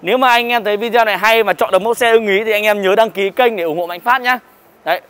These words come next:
cố gắng đăng ký kênh để giúp cho Mạnh Phát được nhiều người biết đến hơn và để chọn được những chiếc xe ưng ý nhá. Đấy, anh em nhớ đón xem nhá. Sắp tới sẽ còn nhiều video đẹp. Và bật mí cho anh em biết là sắp tới có một lô xe cáp A mới tinh, thanh lý, giá rất ok.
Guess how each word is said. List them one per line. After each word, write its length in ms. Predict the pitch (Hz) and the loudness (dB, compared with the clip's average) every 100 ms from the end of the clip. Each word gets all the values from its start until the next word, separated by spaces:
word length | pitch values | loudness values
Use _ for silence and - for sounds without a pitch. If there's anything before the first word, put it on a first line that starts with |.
| _ | _
cố 100 | 185 | 0
gắng 180 | 190 208 | 0 0
đăng 160 | 214 | -2
ký 100 | 185 | -2
kênh 200 | 180 214 | -4 -4
để 120 | 170 | -4
giúp 120 | 143 214 | -4 -6
cho 80 | 214 | -6
Mạnh 160 | 170 | -8
Phát 240 | - 220 226 _ - - | -2 -2 -2 _ -20 -20
được 120 | - 170 | -8 -6
nhiều 220 | 180 175 | 0 0
người 120 | 165 | 0
biết 120 | 185 | -2
đến 140 | 196 190 | -2 -2
hơn 120 | 202 | 0
và 80 | 165 | -2
để 120 | 143 | -2
chọn 180 | 160 156 | -4 -4
được 60 | |
những 120 | 160 | -4
chiếc 120 | 196 208 | -6 -2
xe 140 | 214 | -2
ưng 160 | 190 180 | -2 -2
ý 160 | 170 | -4
nhá. 180 | 185 226 - - _ _ - | -2 -2 -4 -20 _ _ -6
Đấy, 100 | 165 | -4
anh 60 | |
em 140 | 196 185 | -4 -2
nhớ 100 | 165 | 0
đón 180 | 160 170 | 0 0
xem 140 | 196 | -2
nhá. 100 | 190 | -2
Sắp 180 | 190 233 | -2 -2
tới 140 | - 180 | 2 0
sẽ 80 | 208 | 2
còn 200 | 185 175 | 0 4
nhiều 140 | 185 | 4
video 280 | 170 196 202 | 4 0 0
đẹp. 200 | 185 160 _ _ - - | 0 -2 _ _ -20 0
Và 140 | 202 | 2
bật 160 | 220 190 | 4 2
mí 180 | 208 | 0
cho 80 | 233 | 2
anh 100 | 262 | 2
em 200 | 247 240 | 2 -2
biết 140 | 240 269 | -2 0
là 100 | 196 | 0
sắp 180 | 269 - | 0 0
tới 120 | 208 | -2
có 60 | 214 | 0
một 140 | 226 | -2
lô 360 | 202 247 269 254 | 4 8 8 6
xe 380 | - 269 254 | 2 0 0
cáp 300 | 226 - 269 | -2 2 2
A 320 | - 247 247 233 | 4 2 4 2
mới 380 | 196 190 202 | -2 0 2
tinh, 380 | 220 294 277 226 196 | 4 2 0 -4 -6
thanh 220 | 226 226 | -6 -2
lý, 220 | 202 226 | -4 -4
giá 280 | 196 190 202 | -2 0 4
rất 160 | 285 | 2
ok. 280 | 262 247 208 | 4 0 2